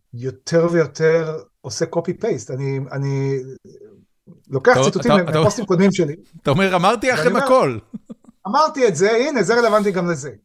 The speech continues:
Speaker 2: כן.
Speaker 1: אז זה אני לא אוהב לעשות, למחזר. אה, קצת נגמרו לי הנושאים לכתוב עליהם, זאת אומרת,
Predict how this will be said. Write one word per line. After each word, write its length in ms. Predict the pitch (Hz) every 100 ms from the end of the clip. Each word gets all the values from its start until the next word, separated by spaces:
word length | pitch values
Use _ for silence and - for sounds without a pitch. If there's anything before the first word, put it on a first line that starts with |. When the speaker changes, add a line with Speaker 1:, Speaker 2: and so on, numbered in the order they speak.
| _
Speaker 2:
כן. 260 | - 110 95 -
Speaker 1:
אז 120 | 143
זה 120 | 175
אני 140 | 226 208
לא 60 |
אוהב 140 | 175 160
לעשות, 540 | 151 139 147 139 165
למחזר. 520 | 151 135 127 131 127 165 _ _ _ _ _ _ 151
אה, 420 | 156 147 156 156 -
קצת 240 | - - 349
נגמרו 380 | 233 208 214
לי 80 | 247
הנושאים 340 | 220 208 214 214
לכתוב 440 | 208 - 240 240
עליהם, 340 | 214 156 143
זאת 160 | 135 135
אומרת, 360 | 156 170 135